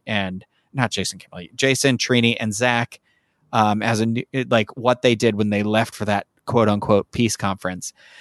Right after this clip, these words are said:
Um, and then we also had some graphic novels. Uh, there was Aftershock, which is technically the one-off, like, sequel to the, the twenty seventeen Power Rangers movie.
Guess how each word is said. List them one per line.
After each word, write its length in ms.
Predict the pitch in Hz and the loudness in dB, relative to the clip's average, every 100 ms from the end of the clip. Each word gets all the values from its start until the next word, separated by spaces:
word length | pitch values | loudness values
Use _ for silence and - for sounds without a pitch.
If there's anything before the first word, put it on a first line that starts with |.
| - - | -18 0
Um, 480 | 113 104 95 92 - _ _ | 2 2 0 -8 -12 _ _
and 400 | 120 113 113 107 | 0 0 -2 0
then 280 | 131 127 120 | 0 2 2
we 140 | 120 - | 0 2
also 340 | 147 156 - 139 | 2 2 2 2
had 340 | 120 110 110 | 4 2 2
some 140 | 127 | 0
graphic 400 | 117 135 139 135 | 0 2 2 0
novels. 520 | 120 117 107 110 117 - | 2 2 4 2 2 0
Uh, 160 | 117 110 | 2 2
there 140 | 110 | 2
was 160 | 113 - | 0 0
Aftershock, 640 | 139 139 131 - 131 123 | 0 2 0 2 2 2
which 180 | 131 120 | 0 0
is 120 | 117 | -2
technically 480 | - 135 139 131 120 | 0 0 0 2 4
the 100 | 113 | 4
one-off, 420 | 117 117 113 113 | 2 4 4 4
like, 160 | 117 104 | 0 0
sequel 760 | - - 123 123 120 123 147 - _ _ | 0 0 2 2 4 4 2 -8 _ _
to 100 | - | 0
the, 200 | 117 120 - | 2 0 -2
the 320 | 117 120 113 127 _ _ | 0 2 2 -4 _ _
twenty 200 | - 127 | 0 0
seventeen 400 | - 123 110 120 | 2 0 0 -2
Power 220 | 120 117 | 2 2
Rangers 240 | 117 110 113 | 2 -2 0
movie. 320 | 110 117 | 2 2